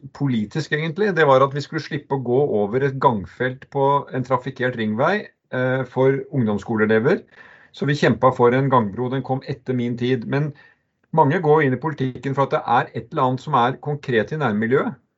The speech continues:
som skoleveien som du engasjerer deg i. Så det er nå en ting jeg har vært engasjert i, at der hvor jeg mener vi kan gjøre forandringer og forbedringer, der må vi, eh, engasjere oss. Men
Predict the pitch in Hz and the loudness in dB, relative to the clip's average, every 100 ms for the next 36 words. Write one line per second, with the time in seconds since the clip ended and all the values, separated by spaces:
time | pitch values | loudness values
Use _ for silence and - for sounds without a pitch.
0 | _ _ - 156 180 180 113 110 123 156 | _ _ -4 -2 -2 -2 0 2 2 0
1 | 143 139 139 135 127 135 131 104 98 110 | -2 -6 -6 -2 0 -2 -2 -2 0 0
2 | 120 98 _ _ _ - - _ _ _ | 0 -4 _ _ _ -20 -20 _ _ _
3 | - 147 175 156 151 160 135 135 160 143 | 0 2 6 4 4 0 -2 -4 -4 -2
4 | 127 143 135 143 147 - 117 104 139 139 | 0 0 0 -2 -4 -2 -2 -2 2 2
5 | 139 - 127 117 113 123 139 135 107 113 | 0 -6 0 2 2 0 0 -2 -2 -2
6 | 123 127 123 127 131 110 113 127 131 131 | -2 -4 0 0 2 0 2 2 0 -2
7 | 123 110 107 117 117 127 110 107 139 123 | 0 0 0 -2 -2 0 0 2 0 0
8 | 120 104 104 120 123 120 117 113 - 107 | 2 0 2 0 0 0 0 0 -2 -2
9 | - 104 90 110 - - _ _ _ - | -2 -2 -2 -2 -4 -20 _ _ _ -20
10 | - _ 135 180 | -20 _ 2 2